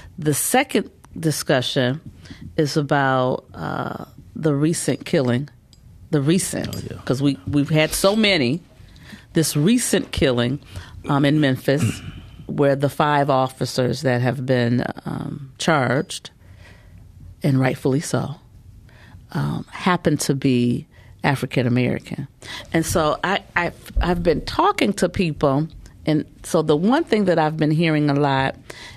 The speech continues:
Speaker 1: is, "Well, they should get off 'cause other people get off."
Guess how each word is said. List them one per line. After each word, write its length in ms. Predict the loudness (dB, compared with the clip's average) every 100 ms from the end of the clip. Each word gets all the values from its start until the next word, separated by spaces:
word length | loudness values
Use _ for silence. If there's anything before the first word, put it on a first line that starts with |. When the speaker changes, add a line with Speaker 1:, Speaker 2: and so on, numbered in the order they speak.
| -2
Speaker 1:
is, 480 | 2 4 4 2 -4 -16 -20 -20 -20 -20 -16 0
"Well, 360 | 4 6 4
they 220 | 2 2
should 200 | 2 0
get 200 | 2 4
off 420 | 4 2 0 -4 -20 -20 -18 -8 -8 -8 -18 -14 0
'cause 160 | 2 4
other 180 | 2
people 280 | 0 -2 -2
get 180 | -2 0
off." 360 | 0 -2 -8